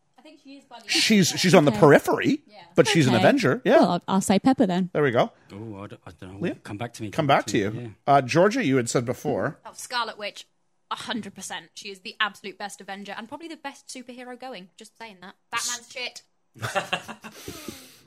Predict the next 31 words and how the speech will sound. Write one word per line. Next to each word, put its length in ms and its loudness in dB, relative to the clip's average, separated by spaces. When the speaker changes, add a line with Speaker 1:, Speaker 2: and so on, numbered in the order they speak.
Speaker 2:
All 80 -4
those 180 -6
Zack 220 -4
Snyder 260 -4
people 280 -6
I, 200 -8
I, 160 -8
I 180 -10
angered 440 -10
a 60 -14
few 180 -12
weeks 240 -8
ago 140 -10
are 40 -8
gonna 120 -10
be 100 -12
back 260 -2
<laughs> 0 -
again. 760 2
Speaker 4:
Mm. 140 -8
Speaker 2:
Uh, 100 8
for 140 4
me, 280 2
for 180 -4
me, 160 0
it 140 0
begins 340 2
and 100 4
ends 160 -2
with 120 -6
Thor. 600 2